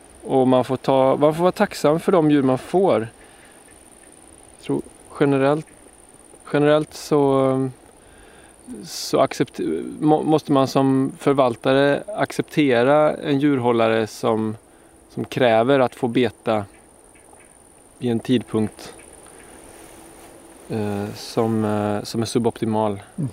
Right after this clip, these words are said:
Speaker 1: för naturvården.
Speaker 2: Mm. Så det kunne for
Speaker 1: Eh.
Speaker 2: eksempel være nogle af de der landmænd, der gerne vil have deres dyr i sommermånederne ude på græsningsarealerne.
Speaker 1: En gang til.
Speaker 2: Altså nogle af de landmænd, der gerne vil have deres dyr ude i, i sommer, sommerhalvåret.
Speaker 1: Ja,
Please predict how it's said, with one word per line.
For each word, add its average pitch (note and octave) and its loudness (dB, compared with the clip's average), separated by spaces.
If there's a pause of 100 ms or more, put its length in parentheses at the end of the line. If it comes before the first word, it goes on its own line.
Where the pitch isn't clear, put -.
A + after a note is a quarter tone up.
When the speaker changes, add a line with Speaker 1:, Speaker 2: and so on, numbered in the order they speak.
(340)
Speaker 1:
för - -6
naturvården. A2 -2 (320)
Speaker 2:
Mm. B2+ -8 (1600)
Så E3+ 4
det F#3 6
kunne F#3 4
for - 0
Speaker 1:
Eh. - 2
Speaker 2:
eksempel E3 2
være C#3 4
nogle C#3+ 4
af C3+ 4
de C3+ 4
der C3+ 6
landmænd, B2+ 4
der C3 0
gerne B2 2
vil C3 2
have B2+ 4
deres B2+ 2
dyr C3+ 0
i - -4 (600)
sommermånederne B2+ 2 (300)
ude C#3 0
på B2 0
græsningsarealerne. A#2 -4 (840)
Speaker 1:
En C3+ 0
gang B2 0
til. A2 -4 (160)
Speaker 2:
Altså C#3+ 2
nogle E3 4
af E3+ 2
de F3 4
landmænd, E3 4
der D#3 4
gerne D3 4
vil D#3 4
have D#3+ 6
deres D3 2
dyr F#3+ 2
ude E3 4
i, C3+ 2 (180)
i B2 0
sommer, D#3+ 4 (300)
sommerhalvåret. C3+ 2 (580)
Speaker 1:
Ja, D3+ 4